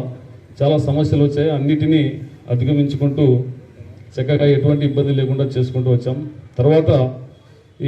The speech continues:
ఎలక్షన్ కోడ్‌లో కొంతమంది అధికారులు బదిలైన తర్వాత మా మిత్రులు రమణారెడ్డి, శ్రీకాంత్, వెంకటరమణ అందరూ కూడా మంచి మిత్రులు, ఒకే బ్యాచ్. చాలా చక్కగా, అంటే ఎంత పెద్ద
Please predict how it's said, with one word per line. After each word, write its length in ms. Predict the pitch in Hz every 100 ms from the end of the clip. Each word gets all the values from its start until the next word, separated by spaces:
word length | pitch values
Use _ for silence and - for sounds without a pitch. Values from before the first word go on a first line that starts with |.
| 143
ఎలక్షన్ 320 | 147 151 151 151
కోడ్‌లో 360 | 147 147 143 135 127 - - -
కొంతమంది 360 | 123 131 135 139
అధికారులు 400 | 131 143 143 143 127 123
బదిలైన 340 | 127 135 127 123
తర్వాత 300 | 127 127 147 135 113 - - - - -
మా 60 | 170 127
మిత్రులు 340 | 127 147 135 110 113
రమణారెడ్డి, 560 | 123 139 143 139 143 143 - - - - - -
శ్రీకాంత్, 520 | 139 139 139 135 143 143 - - - -
వెంకటరమణ 540 | 127 147 139 135 135 139 147 - - - - 123
అందరూ 220 | 139 156 151
కూడా 160 | 156 135 - - - - -
మంచి 180 | 127 135 135
మిత్రులు, 380 | 139 139 147 160 - 120
ఒకే 160 | 123 160 143
బ్యాచ్. 280 | 135 - 135 - - - - - - _ -
చాలా 180 | 143 147 123 - - - -
చక్కగా, 300 | - 165 165 147
అంటే 180 | 151 160 143 - - 139
ఎంత 120 | 151 185
పెద్ద 140 | 190